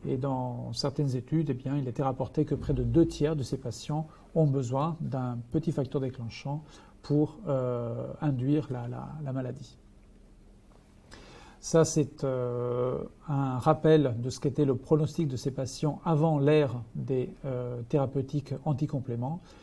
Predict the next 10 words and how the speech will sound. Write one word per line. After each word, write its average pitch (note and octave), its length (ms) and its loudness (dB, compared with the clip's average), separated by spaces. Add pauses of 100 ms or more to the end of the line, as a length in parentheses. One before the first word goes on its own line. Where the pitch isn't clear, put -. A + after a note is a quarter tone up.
(340)
Et C3 40 -4
vous B2+ 140 2
voyez C3 300 4
sur C#3+ 200 -4
cette, - 360 -8
euh, B2+ 340 -2 (120)
courbe C3+ 420 2 (120)
qui - 120 -4
représente C3+ 680 0 (500)
la B2 560 0